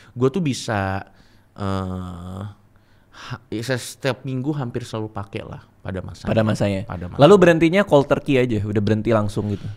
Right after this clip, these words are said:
Speaker 1: Iya, mau nggak mau memang harus begitu. Pada saat gua berhenti di, di, di, di rehab itu ya memang kan kita di cut, semua di cut.
Speaker 2: Total tuh di cut tuh?
Speaker 1: Total di cut.
Speaker 2: Itu emang nggak ada kayak gatel
Speaker 1: Kebetulan
Speaker 2: lah, apalah?
Speaker 1: Gini, Dit. Hmm,
Speaker 2: Hmm.
Speaker 1: kalau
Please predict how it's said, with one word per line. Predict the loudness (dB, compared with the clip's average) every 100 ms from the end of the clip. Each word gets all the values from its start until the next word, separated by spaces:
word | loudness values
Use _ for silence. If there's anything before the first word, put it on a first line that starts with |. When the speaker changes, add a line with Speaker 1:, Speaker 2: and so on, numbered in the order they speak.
| 0
Speaker 1:
Iya, | 2
mau | 4 2
nggak | 0 0
mau | 0
memang | -2 -2 -4
harus | -6
begitu. | -6 -8 -8 -10
Pada | -4 -2
saat | -2 -2 -2 -2
gua | 2 2
berhenti | 2 0 0 0
di, | 2 2 2 2 2 2 0
di, | -6 -6
di, | -2 -2
di | 0 0
rehab | 2 0 -2
itu | -2 0
ya | 0
memang | 0 -2 -2
kan | -4
kita | -4 -4
di | -4 -4
cut, | -6 -6 -4 -8 -12 -16 -16
semua | -8 -4 -4
di | -2
cut. | 4
Speaker 2:
Total | 6 8 6
tuh | 6
di | 2
cut | 4 2
tuh? | 2
Speaker 1:
Total | -2 -2
di | -6
cut. | 0 2
Speaker 2:
Itu | 4 4 0 -12 -14 -6
emang | -2 0
nggak | 0 2
ada | 2
kayak | 2 0 0 -2 -4 -6
gatel | 2
Speaker 1:
Kebetulan | 6 6 8 8 8
Speaker 2:
lah, | 6 4 2
apalah? | 2 0 0 -2 -4 -4 -8 -12
Speaker 1:
Gini, | -10 -2 2
Dit. | 2 -2 -6
Hmm, | -4 -2 -2
Speaker 2:
Hmm. | -4 -6 -10 -18
Speaker 1:
kalau | -6 0 0 0 0 -2 -4